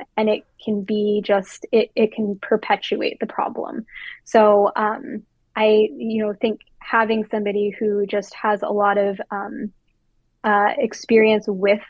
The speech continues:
working with the eating disorder population is really important. Um, for the, I mean, for the therapist and for, you know, the nutritionist or the dietitian that they're working with. Um,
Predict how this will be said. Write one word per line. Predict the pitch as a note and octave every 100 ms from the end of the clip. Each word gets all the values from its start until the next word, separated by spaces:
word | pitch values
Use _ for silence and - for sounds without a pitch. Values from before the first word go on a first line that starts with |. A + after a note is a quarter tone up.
| -
working | G#3 G#3 A3+
with | A3 G#3+
the | A3+
eating | A3 A3 G#3+
disorder | G#3 G#3+ G#3+
population | - G#3 G#3+ G#3 G3+ G#3+
is | G3+ -
really | G3 G3+ G3+
important. | G3+ - - A3+ A#3+ -
Um, | A3
for | A3+ D4+
the, | A#3 G#3+
I |
mean, | G#3+ G#3+
for | A3+
the | G#3
therapist | - A3 G#3 G#3+ - _ _
and | G3 G3
for, | - G#3 G3+ -
you | G#3+
know, | G3
the | G3+
nutritionist | G3+ - A3 - G#3 -
or | G3+
the | G3+
dietitian | G3 G3+ - G3+ -
that | - -
they're | A3 -
working | - - - -
with. | - A3+ - - - - -
Um, | G#3+ G3+